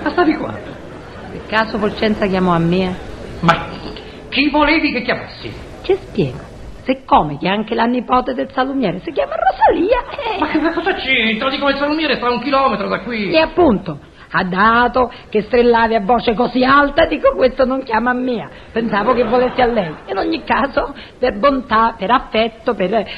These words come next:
Speaker 2: perché tu sai bene che ti voglio, sono venuta. Eccomi
Speaker 1: Eh,
Speaker 2: qua.
Speaker 1: ci mancherebbe altro. Dunque, Rosalia, dove posso trovare
Speaker 2: Mm.
Speaker 1: una camicia pulita?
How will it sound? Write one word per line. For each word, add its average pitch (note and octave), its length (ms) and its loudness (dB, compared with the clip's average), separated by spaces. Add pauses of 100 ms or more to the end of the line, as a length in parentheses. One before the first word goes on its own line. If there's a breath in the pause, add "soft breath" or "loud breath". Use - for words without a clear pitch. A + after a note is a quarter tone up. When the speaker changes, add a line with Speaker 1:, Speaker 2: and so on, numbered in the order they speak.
Speaker 2:
perché G#3 340 -2
tu B3 120 -2
sai A3+ 460 2
bene A3+ 360 0
che A#3 140 0
ti - 100 0
voglio, C4 380 4
sono C4+ 240 0
venuta. B3+ 420 0
Eccomi G3 300 -4
Speaker 1:
Eh, - 80 -2
Speaker 2:
qua. F3+ 100 -8
Speaker 1:
ci - 80 -6
mancherebbe G3 500 -2
altro. - 280 -8
Dunque, G#3 200 -4 (140)
Rosalia, G#3 480 -2 (100)
dove A3 220 -2
posso A#3 380 -2
trovare A3 580 0
Speaker 2:
Mm. D#3+ 160 -6
Speaker 1:
una G3 140 0
camicia F3+ 340 -4
pulita? A#2 500 -6